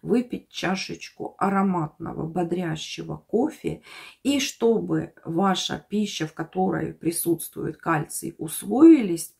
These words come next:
так как сказать, получить приятное с полезным, то, э, пищу, содержащую кальций, молочные продукты, творожок, сыр, желательно употреблять через час после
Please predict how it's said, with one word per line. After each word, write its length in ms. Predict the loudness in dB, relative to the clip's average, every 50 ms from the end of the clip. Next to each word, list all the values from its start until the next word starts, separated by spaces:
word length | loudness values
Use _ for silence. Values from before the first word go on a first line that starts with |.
| _ _ -2
так 240 | -2 -2 -2 -4
как 300 | -8 -6 -6 -6 -8 -16 _ -8
сказать, 560 | -6 -4 -2 0 2 4 4 4 4 2 _
получить 540 | -6 -2 0 0 0 0 -2 -4 -4 -4 _
приятное 720 | -2 -2 0 2 2 2 2 0 0 -2 -4 -4 -4 -6
с 120 | -8 -10
полезным, 640 | -8 -6 -4 -2 0 0 0 0 0 -2 -4 -4 -6
то, 400 | -6 -4 -2 0 0 0 -2 -4 -8 -18 -18 -18 -16 -16 -16 -16 -18 -18 -10 -2
э, 140 | 0 2 2
пищу, 600 | 2 2 2 2 2 0 -2 -2 -2 -2 -2 -2
содержащую 880 | -4 -6 -4 -4 -4 -4 -2 -2 -2 -2 -2 -4 -8 -12 -10 -8 -10 -10
кальций, 760 | -6 -2 -2 0 -2 -2 -4 -6 -4 -4 -2 -4 -4 -6 -8 -8
молочные 720 | -8 -4 -2 -2 0 -2 -2 -4 -6 -8 -4 -4 -4 -4
продукты, 500 | -4 -4 -4 -4 -4 -4 -6 -8 -8 -12
творожок, 640 | -10 -6 -4 -2 -2 -2 -2 -2 -4 -4 -6 -6 -6
сыр, 360 | -8 -4 -2 0 0 0 -2 -4 -12 -20 -20 -20 -18 -20 -16 -10
желательно 800 | -2 4 6 6 6 6 6 2 0 -2 -6 -6 -6 -6 -6 -8 -8
употреблять 880 | -12 -12 -6 -6 -6 -6 -4 -4 -4 -2 0 0 0 0 0 -2 -8 _ _ _
через 720 | -10 -4 0 2 4 4 4 2 0 -4 -6 -12 -14 _
час 580 | -10 -6 -4 -2 -2 0 -2 -2 -4 -6 -12 -16 _ _ _
после 720 | 0 2 2 2 2 0 -2 -4 -2 -2 -2 -2 -4 -8